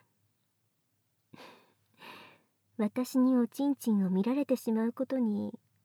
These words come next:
興奮してしまったんですね。<laughs> いえいえ、よくあることですよ。何も問題ありません。それでは、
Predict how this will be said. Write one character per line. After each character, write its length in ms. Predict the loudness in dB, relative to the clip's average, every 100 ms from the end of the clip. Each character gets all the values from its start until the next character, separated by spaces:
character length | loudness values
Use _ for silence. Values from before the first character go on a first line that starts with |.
| _ 2
興 220 | 6 6
奮 200 | 4 -4
し 60 | -4
て 120 | -6
し 120 | 0
ま 100 | -2
っ 20 | 0
た 100 | 0
ん 60 | 0
で 100 | 0
す 140 | -2
ね。 180 | -2 -2 -6 -12 -20 -20 _ _ _ _ _ _ _ _ _ -8
<laughs> 240 | -8 -6
い 260 | -4 -2 -2
え 100 | 0
い 160 | 0
え、 100 | -2 -4 -18 -18 -20 _ _ 2
よ 140 | 2
く 180 | 4 2
あ 80 | 4
る 120 | 2
こ 160 | 0 -2
と 80 | -2
で 100 | -6
す 160 | -2
よ。 140 | 0 0 -4 _ _ _ _ _ _ _ _ -2
何 220 | 2 2
も 80 | 2
問 260 | 2 0
題 220 | 0 0 0
あ 20 |
り 80 | 0
ま 140 | -2
せ 160 | -4 -8
ん。 40 | -8 _ _ _ _ _ _ _ _ _ _ _ _ _ -20 -20 _ _ _ _ _ _ _ _ _ -20 -2
そ 140 | 0
れ 120 | 0 0
で 160 | 2
は、 440 | 2 2 2 0